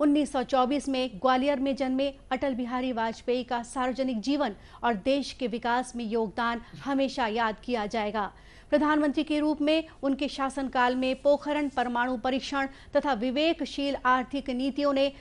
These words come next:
स्वतंत्र भारत के इतिहास में सतत विकास की नींव रखी और बड़े पैमाने पर बुनियादी सुविधाओं की परियोजनाएं शुरू की गईं।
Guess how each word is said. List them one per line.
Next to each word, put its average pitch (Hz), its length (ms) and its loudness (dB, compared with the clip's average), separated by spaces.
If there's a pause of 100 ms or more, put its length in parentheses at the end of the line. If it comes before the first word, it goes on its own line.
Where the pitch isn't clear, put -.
(120)
स्वतंत्र 330 500 4
भारत 269 420 -2
के 269 100 -2
इतिहास 262 540 0
में 269 200 -2 (260)
सतत 320 360 2
विकास 262 500 2
की 277 220 -2
नींव 294 240 4
रखी 285 420 0 (220)
और 262 100 4
बड़े 330 400 2
पैमाने 254 600 2
पर 254 220 2 (200)
बुनियादी 269 480 2
सुविधाओं 254 520 -2
की 254 160 -6
परियोजनाएं 240 800 2 (260)
शुरू 247 260 -2
की 233 180 -6
गईं। 202 220 0